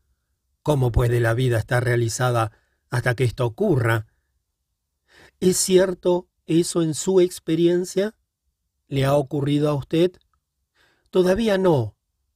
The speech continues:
pero ¿cómo podría ser de otra forma? Sé que ocurrirá. En otras palabras, usted está esperando por un evento en el tiempo que lo salve.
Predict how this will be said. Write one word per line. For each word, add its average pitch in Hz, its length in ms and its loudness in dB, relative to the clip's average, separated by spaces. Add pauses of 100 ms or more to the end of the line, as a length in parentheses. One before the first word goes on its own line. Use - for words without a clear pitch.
(200)
pero 143 200 -2
¿cómo 214 380 0
podría 156 460 0
ser 165 260 -2
de 175 80 0
otra 156 240 -4
forma? 127 600 -2 (640)
Sé 202 320 0
que 135 140 -4
ocurrirá. 113 680 -4 (540)
En 175 140 2
otras 165 300 0
palabras, 113 720 -4 (680)
usted 165 220 -2
está 190 160 -2
esperando 208 680 -2
por 143 160 -4
un 135 120 -2
evento 143 440 -2
en 135 60 -2
el 131 160 -4
tiempo 135 380 -4
que 127 80 -2
lo 131 140 -4
salve. 131 580 -2